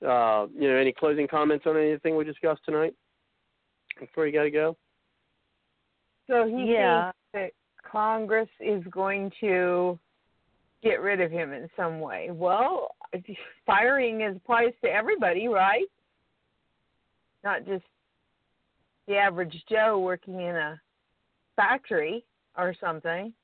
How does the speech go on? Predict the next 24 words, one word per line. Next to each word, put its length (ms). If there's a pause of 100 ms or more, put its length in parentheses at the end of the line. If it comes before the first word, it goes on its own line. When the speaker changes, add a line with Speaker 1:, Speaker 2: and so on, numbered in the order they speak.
(440)
Speaker 2:
I 140
mean, 460
people 260
get 200
fired 320
all 180
the 60
time, 500
and 500 (1000)
Congress, 640
if 180
they 140
use 420
their 220
power 640
rightly, 640 (400)
has 280
the 100
right 260
to 80
do 160
many 300
things, 340
including 500